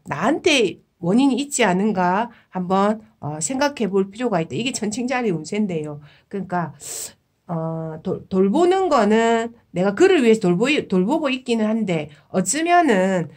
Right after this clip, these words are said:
내 만족을 위해서, 어, 돌보고 있지 않는가 하는 게, 자, 이 카드의 내용입니다. 이상하게 <laughs> 말하다 보니까 점점 정리가 안 돼요.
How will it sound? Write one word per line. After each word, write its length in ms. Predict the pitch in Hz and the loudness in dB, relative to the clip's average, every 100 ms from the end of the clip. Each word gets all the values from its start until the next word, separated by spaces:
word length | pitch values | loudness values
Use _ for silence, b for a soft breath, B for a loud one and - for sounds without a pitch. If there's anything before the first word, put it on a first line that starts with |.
| B | B
내 180 | 175 196 | -2 2
만족을 600 | 214 330 392 330 247 185 | 2 2 2 2 2 2
위해서, 680 | 180 175 175 220 226 226 226 B | 0 -2 -2 0 0 0 -6 B
어, 160 | - 160 | -14 -8
돌보고 380 | 175 170 233 220 | -4 0 2 2
있지 260 | 233 - | 0 -2
않는가 440 | 175 160 208 180 175 | 0 0 0 0 -2
하는 320 | 185 233 233 | -2 0 0
게, 360 | 170 170 214 - B B | 0 0 0 -4 B B
자, 100 | 147 | -8
이 160 | 233 | -8
카드의 440 | 233 254 220 180 190 | -4 -4 0 0 0
내용입니다. 520 | 165 175 208 165 151 | 0 2 2 0 -4
이상하게 420 | 160 202 - 170 - | -6 -6 -4 -6 -6
<laughs> 100 | - | -6
말하다 320 | 160 196 240 | -2 0 0
보니까 420 | 233 247 - - | 0 -2 -4 -6
점점 520 | 165 - 170 - 220 240 | -10 -4 -4 0 0 0
정리가 420 | - 175 180 180 | -2 -2 -2 -2
안 100 | 151 | -4
돼요. 260 | 147 147 | -4 -6